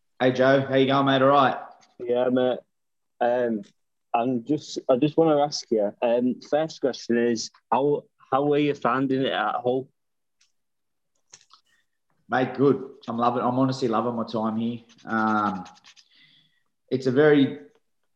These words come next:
Speaker 1: the good thing about it is it's a very different experience.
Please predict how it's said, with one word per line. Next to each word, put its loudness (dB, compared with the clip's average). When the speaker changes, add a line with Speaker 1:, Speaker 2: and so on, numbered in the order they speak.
Speaker 1:
the -6
good 0
thing -2
about 2
it 0
is 0
it's -4
a 0
very 2
different -2
experience. -6